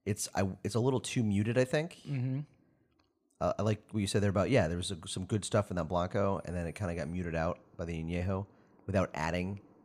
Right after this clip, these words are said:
Speaker 1: which you're gonna get in an Añejo, but yeah, you wanna add a lot more. Like that, uh, uh, the Codigo, or Codigo, if I've been, I've been corrected as, <laughs> as the
Speaker 2: Really?
Speaker 1: pronunciation.
Speaker 2: Which,
Speaker 1: I, I
Speaker 2: which
Speaker 1: don't
Speaker 2: one
Speaker 1: know.
Speaker 2: is it?
Speaker 1: I have no idea. But I keep calling it Codigo.
Speaker 2: It's a, it's a tequila?
Speaker 1: Yeah, we, we did an episode on it, Steve and I.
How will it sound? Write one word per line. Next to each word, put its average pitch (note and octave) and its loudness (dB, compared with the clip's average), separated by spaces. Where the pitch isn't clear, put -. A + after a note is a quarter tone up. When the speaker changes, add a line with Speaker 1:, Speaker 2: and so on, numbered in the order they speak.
Speaker 1:
which C#3 -4
you're D3 4
gonna C3+ 4
get A2 4
in G2+ 2
an G2 2
Añejo, G2+ 2
but F2 0
yeah, F2 2
you E2 -2
wanna F2+ -2
add E2+ -4
a E2+ -4
lot D#2 -4
more. F2 -8
Like - -6
that, F#2+ 0
uh, F2 2
uh, F2+ -2
the F2 -4
Codigo, G#2 2
or F2+ 0
Codigo, F#2+ 6
if E2+ -4
I've E2+ 0
been, D#2+ -8
I've D#2 -6
been E2+ -4
corrected F2 -4
as, D#2 -6
<laughs> - -8
as A2+ -2
the C#3 4
Speaker 2:
Really? E3 8
Speaker 1:
pronunciation. A#2 2
Speaker 2:
Which, - 0
Speaker 1:
I, G2 2
I F2+ -2
Speaker 2:
which E3+ 8
Speaker 1:
don't - -
Speaker 2:
one D3+ 12
Speaker 1:
know. C#3 12
Speaker 2:
is - 4
it? A#2+ -2
Speaker 1:
I A2+ 8
have F#2+ 6
no D#2+ -2
idea. C#2 -4
But F#2 0
I C3+ 2
keep C#3+ 2
calling A#2 8
it F#2 0
Codigo. C#2 -2
Speaker 2:
It's D3+ -6
a, D3+ -2
it's C#3 -8
a C#3+ 0
tequila? C#3 -4
Speaker 1:
Yeah, F#2 2
we, G#2 2
we D#3 6
did D3+ 10
an G#2+ 4
episode G2 2
on F2 2
it, D#2 -2
Steve E2+ -4
and D#2+ -2
I. D2+ -4